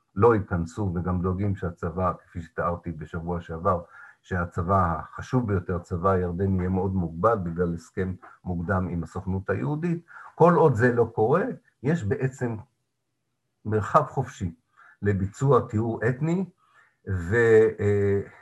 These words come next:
ואני אסיים ואני אומר שהתכנון ה-, הסופי לפני מאי ארבעים ושמונה, אולי החשוב ביותר, הוא כמובן, אה, אותה תוכנית שאתם מכירים, תוכנית, חלק מכם מכירים, תוכנית ד',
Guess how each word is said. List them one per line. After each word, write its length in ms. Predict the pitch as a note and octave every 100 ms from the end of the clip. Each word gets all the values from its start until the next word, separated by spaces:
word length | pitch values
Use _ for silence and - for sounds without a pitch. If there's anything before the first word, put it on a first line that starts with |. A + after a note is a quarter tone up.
| _ _ - _ _ _ - F#2
ואני 580 | G2+ F#2+ G2 G2 G2+
אסיים 460 | F2+ - G2 F3+ F3
ואני 220 | A#2+ G#2+
אומר 380 | G#2 B2 E3 D3
שהתכנון 680 | - G2+ - G2 C3+ E3 C#3+
ה-, 200 | G#2+ F#2+ - _
הסופי 720 | F2+ D2+ - G2 - - F#3+ D3
לפני 380 | G#2 - C#3 D3+
מאי 220 | C3+ B2
ארבעים 300 | A2 A2 G#2+
ושמונה, 340 | F#2+ G#2+ G#2+ F2+ - - -
אולי 200 | G#2 A2
החשוב 500 | A2 - - D#3+ E3
ביותר, 320 | B2 G#2 G2+ G2+
הוא 220 | F#2 -
כמובן, 560 | G2 G2 F#2+ C3 B2+ B2 - - _ -
אה, 140 | G2+ G2+
אותה 240 | F#2+ A#2+
תוכנית 580 | - G2+ - A2+ B2+ C3
שאתם 580 | - F#2 F2 F2 F2 E2
מכירים, 460 | - G2+ C3+ B2+
תוכנית, 400 | G2 F#2+ F#2+ F#2
חלק 340 | - G2 G#2+ G2+
מכם 260 | F#2+ G#2+
מכירים, 360 | G#2 G2+ G#2 A#2
תוכנית 480 | A#2 G#2+ A#2 E2+ A2
ד', 180 | C3